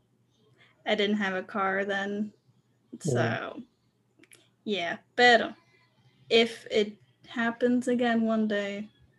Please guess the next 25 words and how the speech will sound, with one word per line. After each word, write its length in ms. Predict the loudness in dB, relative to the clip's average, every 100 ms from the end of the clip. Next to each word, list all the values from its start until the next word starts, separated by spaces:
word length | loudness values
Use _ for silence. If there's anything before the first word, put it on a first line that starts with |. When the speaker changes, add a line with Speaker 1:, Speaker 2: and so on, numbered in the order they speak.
| _ -10
Speaker 1:
uh, 340 | -8 -6 -6
sin 280 | -6 0 0
la 100 | 0
pandemia 580 | -2 0 0 2 0 -2
y 100 | -2
eso, 440 | -2 -2 -4 -4 -8 -18 -20 _ -10
then 380 | -8 -6 -6 -8 _ _ _ _ _ _ _ _
I 120 | -2
would 120 | -2 0
try 160 | -2
to 80 | -2
go. 240 | -4 -10 -12 _ _ _ _ _ _ _ _ -18 0
Speaker 2:
Awesome. 340 | 2 2 -2 -14 _ _ -12 -12 -10
Speaker 1:
But 140 | -16
yeah. 100 | -16 -20 _ _ _ 2
Speaker 2:
Ya 140 | 6 8
que 100 | 8
dijiste 360 | 8 6 6
que 100 | 8
you 140 | 8 8
wanna 280 | 8 6 6
experiment 840 | 2 6 8 8 6 4 0 -6 -2
or 100 | 2 2
play 200 | 6 6
around 560 | 6 6 4 2 -2